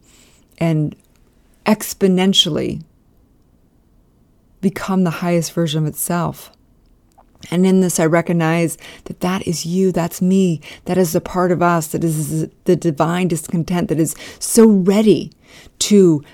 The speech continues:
emerge in the magnificence that it is. And in this, I simply declare faith I declare the law of growth. I declare that whatever it is that you put your mind to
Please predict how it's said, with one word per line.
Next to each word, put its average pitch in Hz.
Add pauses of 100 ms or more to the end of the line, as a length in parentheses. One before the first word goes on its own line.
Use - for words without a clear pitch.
(120)
emerge 185 (200)
in 180
the 180
magnificence 180
that 165
it 160
is. - (720)
And 180
in 196
this, 175
I 165
simply 170
declare 185 (1000)
faith 196 (220)
I 180
declare 180
the 170
law 180
of 151
growth. 180
I 170
declare 175
that 156
whatever 180
it -
is 170 (300)
that -
you 190
put 220
your 190
mind 190
to -